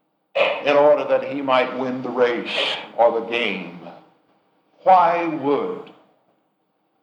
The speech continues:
these high school boys go out on a football field and run around and around that track until they nearly drop and bang into each other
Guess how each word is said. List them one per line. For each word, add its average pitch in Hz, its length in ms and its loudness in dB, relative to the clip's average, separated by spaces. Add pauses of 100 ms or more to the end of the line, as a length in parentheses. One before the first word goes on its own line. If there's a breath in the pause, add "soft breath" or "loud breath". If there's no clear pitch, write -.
(360)
these 147 960 0 (320)
high 185 320 2
school 165 460 0
boys 117 1120 0 (280)
go 156 200 4
out 165 240 8
on 147 200 0
a 123 140 -8
football 131 640 0
field 113 600 -2
and 131 300 -2
run 143 220 4
around 147 460 2
and 131 140 0
around 151 320 0
that 131 280 0
track - 320 4
until 123 240 -8
they 123 180 -8
nearly 139 300 -2 (100)
drop 139 360 6
and 117 260 -6
bang 151 460 2
into 160 400 -4
each 143 260 -4
other 117 420 4